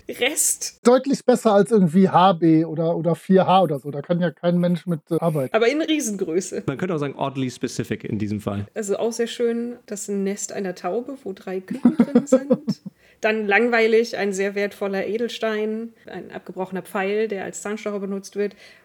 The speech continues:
Speaker 1: Und ein Skelett, das ein magisches Schwert in der Hand hält, auf das Patrizia eingraviert ist.
Speaker 2: Und das gegen Riesen tierisch reinhaut, wenn ich mich recht entsinne.
Speaker 1: Exakt, das heißt, wenn man gründlich genug in diesem Bart sucht, <laughs> findet man eine Waffe gegen Riesen. Hat offensichtlich dem letzten Besitzer nicht so viel gebracht. Ob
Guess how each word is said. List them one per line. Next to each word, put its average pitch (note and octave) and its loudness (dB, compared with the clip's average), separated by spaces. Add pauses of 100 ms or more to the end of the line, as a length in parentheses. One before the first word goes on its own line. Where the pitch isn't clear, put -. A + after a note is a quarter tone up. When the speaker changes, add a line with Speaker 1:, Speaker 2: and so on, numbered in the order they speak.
Speaker 1:
Und F4 2
ein A#3 0
Skelett, A3 -8
das A#3+ -6
ein G3 -4
magisches B3 -6
Schwert G3+ -4
in A#3 -6
der A3 -4
Hand A3+ -4
hält, A3 -2
auf - -10
das G3+ -8
Patrizia F#3+ -8
eingraviert E3+ -10
ist. - -14 (300)
Speaker 2:
Und G#3 6
das G#3+ 2
gegen F3+ 2 (340)
Riesen G3+ 4
tierisch A3 0
reinhaut, E3+ 0
wenn C#3 0
ich C#3 -4
mich D3+ -6
recht E3 0
entsinne. D#3 2
Speaker 1:
Exakt, - -2
das - -10
heißt, A3+ -10
wenn A#3 4
man A#3 4
gründlich D4 0
genug D4 -2
in A#3+ 0
diesem A3+ -4
Bart A3+ -2
sucht, A3+ 0
<laughs> - -
findet - -4
man F#3+ -2
eine G3 -4
Waffe - -6
gegen G#3 -2
Riesen. - -10 (340)
Hat C4+ 0
offensichtlich B3+ -4
dem A#3+ 2
letzten A#3+ 2
Besitzer C4 -2
nicht A3+ -2
so - -6
viel A3+ -4
gebracht. A#3+ -8
Ob - -6